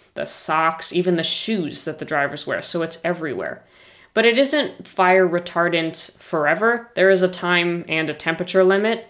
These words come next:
I believe the gloves are kind of thin because that's why Romain had more burns on his hands than anywhere else. But kind of in conclusion, Nomex is an incredibly <laughs> important part of the wardrobe for the drivers because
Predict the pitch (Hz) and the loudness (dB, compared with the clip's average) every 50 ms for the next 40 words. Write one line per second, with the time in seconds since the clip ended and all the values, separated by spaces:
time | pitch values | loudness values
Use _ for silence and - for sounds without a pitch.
0 | _ _ _ _ _ - _ - 175 175 175 165 165 160 156 156 160 156 - - | _ _ _ _ _ -20 _ -4 -4 -2 -2 -4 -2 0 0 0 -2 -2 -2 -4
1 | 143 131 - 160 151 156 156 160 165 165 165 170 160 - 165 170 165 156 165 - | -4 -4 -6 -4 -2 2 2 2 2 2 0 -4 0 2 2 2 2 0 -4 -6
2 | - 175 175 170 170 - - - 180 180 185 190 175 165 170 165 151 156 147 147 | -2 -2 -2 -2 -2 -6 -2 2 4 4 6 4 4 2 0 -2 0 0 0 0
3 | - - 160 156 151 147 139 151 147 147 151 151 147 147 151 151 151 151 151 147 | 0 0 0 2 2 2 0 -2 -2 0 0 0 0 -2 -2 -4 -4 -4 -2 -2
4 | 147 147 139 139 139 147 147 147 147 147 147 143 - - 147 143 151 160 156 147 | -2 -2 -2 -2 -2 -2 0 0 -2 -2 -4 -4 -4 -4 -4 -4 -4 -4 -6 -6
5 | 139 143 - - - 156 147 147 151 165 165 - 165 151 151 151 156 156 151 147 | -6 -6 -10 -10 -8 -4 -2 -2 -2 -2 -2 -4 -4 -4 -4 -4 -4 -2 0 0
6 | 143 143 143 165 220 262 - - - _ _ _ - - - - - _ _ 214 | 2 2 2 2 0 -4 -6 -12 -14 _ _ _ -20 -20 -20 -20 -20 _ _ 4
7 | 208 - - - - - 262 262 262 247 254 233 226 220 214 196 - 208 196 196 | 4 4 2 -2 -2 0 2 2 2 2 0 0 0 -2 -2 0 6 6 8 8
8 | 180 185 180 175 175 180 185 185 180 180 180 180 - - 180 170 170 170 160 - | 8 6 4 4 4 4 4 4 4 2 2 0 0 -2 -2 -2 -2 -4 -6 -8
9 | - - 165 165 170 165 147 165 165 156 156 - - - - - - - 185 175 | -2 2 2 4 4 2 0 -2 -2 -2 -2 -2 -4 -4 -6 -8 0 2 2 2
10 | 147 156 156 151 175 - 180 160 147 - - 156 143 151 147 139 151 160 160 160 | 2 0 -4 -6 -2 0 2 2 2 0 -4 -4 -4 -6 -6 -2 0 0 0 0
11 | 147 151 151 151 147 151 - - - - _ - 190 175 170 156 170 180 196 208 | 0 0 0 0 -2 -4 -10 -18 -20 -20 _ 0 2 2 2 2 2 2 4 2
12 | 185 147 113 92 - - - 170 160 - 180 170 160 156 - - | 2 2 -2 -4 -6 -4 -4 -4 -2 0 0 0 0 0 -4 -10